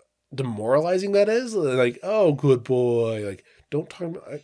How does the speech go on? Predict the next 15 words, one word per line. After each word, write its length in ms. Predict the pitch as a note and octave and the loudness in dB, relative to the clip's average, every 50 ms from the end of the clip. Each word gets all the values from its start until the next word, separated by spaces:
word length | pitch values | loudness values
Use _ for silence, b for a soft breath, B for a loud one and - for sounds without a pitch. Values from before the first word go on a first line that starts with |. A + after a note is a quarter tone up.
| _ _ - | _ _ -10
I'm 140 | D3+ E3 D#3+ | -10 -10 -10
still, 400 | - - - F3 E3+ E3+ - - - | -16 -16 -10 -8 -8 -8 -8 -8 -8
like, 180 | C#3+ C3+ C#3 | -8 -8 -8
yes, 160 | C#3 C#3+ - C#3 | -10 -10 -8 -8
I 20 | |
look 180 | B2+ D3 C#3+ - | -10 -10 -8 -6
like 120 | C3+ A#2 | -8 -6
a 20 | |
dog, 220 | A#2 A2+ A2+ A2+ A#2 | -6 -6 -6 -6 -8
but 80 | B2+ | -6
I'm 220 | A#2 B2+ B2 A2+ A2 _ | -8 -8 -8 -8 -16 _
still 400 | - - - D3+ D3 C3 A#2 A2+ _ _ | -20 -12 -6 -4 -4 -4 -4 -8 _ _
me. 340 | - B2 B2+ B2 A2 G2 G2+ - b b b b b b b b b b | -12 -10 -8 -8 -8 -8 -10 -12 b b b b b b b b b b
They 80 | C#3+ D#3+ | 0 0
don't 180 | F3+ F3 - | 0 0 -4